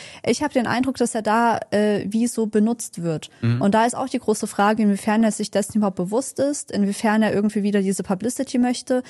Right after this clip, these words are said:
Speaker 1: und, äh, welches Publikum er überhaupt will. Und, äh, deshalb, um jetzt, ähm, das abzuschließen,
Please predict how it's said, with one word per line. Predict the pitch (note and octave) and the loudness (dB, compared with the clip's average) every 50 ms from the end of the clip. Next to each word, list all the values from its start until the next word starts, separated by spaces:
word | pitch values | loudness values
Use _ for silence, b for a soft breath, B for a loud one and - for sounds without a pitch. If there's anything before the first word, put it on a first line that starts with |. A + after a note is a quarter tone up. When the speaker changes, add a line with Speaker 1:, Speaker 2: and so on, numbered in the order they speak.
| B B B B B B | B B B B B B
Speaker 1:
und, | - G#3 G#3 A3 G#3+ - - | 0 2 2 2 2 2 0
äh, | G3+ G#3 G#3 G3+ G3 | 2 4 4 4 4
welches | G3 G#3 A3+ - - - | 2 0 0 0 -4 -8
Publikum | - - C#4 D#4 C#4+ - - G3+ G3 | -6 -6 -2 -2 -2 0 0 0 0
er | F#3 | 2
überhaupt | E3+ E3+ E3+ E3 - - | 2 2 0 -2 -2 -2
will. | F3+ F#3 A3 B3 C4 B B B B B B B | -2 0 0 0 -2 B B B B B B B
Und, | - - G3+ G#3 G#3+ G#3+ G#3 - - | 2 4 4 6 4 4 2 2 2
äh, | G#3 G3+ G3+ G3 | 2 2 2 2
deshalb, | - A#3 B3+ - - - A#3 A#3+ B3 B3 - | 0 0 0 0 -4 -4 -2 0 0 0 0
um | - G3 G3+ | 0 2 2
jetzt, | G3+ G#3 G#3 - - - - - | 2 2 0 -2 -10 -10 -4 0
ähm, | G3 F#3+ F#3+ F#3+ F#3+ F#3 F#3 F#3 F#3 F3+ F3+ F3+ | 2 2 4 4 4 4 4 4 2 2 2 0
das | - F#3 F#3+ | -2 -2 -2
abzuschließen, | - A3 - - - A3 - - G3 G#3 G#3+ - - A#3 A#3 | -4 -6 -6 -6 -8 -8 -6 -4 -4 -2 -2 -2 -4 -4 -6